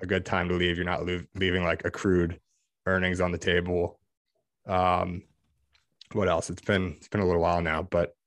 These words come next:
basically there was a few things that lined up. My lease was up, uh, and I just knew, you know, I looked at the people,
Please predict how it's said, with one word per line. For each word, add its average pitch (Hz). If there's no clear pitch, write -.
basically 120
there 110
was 98
a 95
few 113
things 95
that 95
lined 90
up. 87
My 92
lease 101
was 90
up, 92
uh, 87
and 104
I 117
just 113
knew, 104
you 98
know, 95
I 90
looked 104
at 110
the 107
people, 95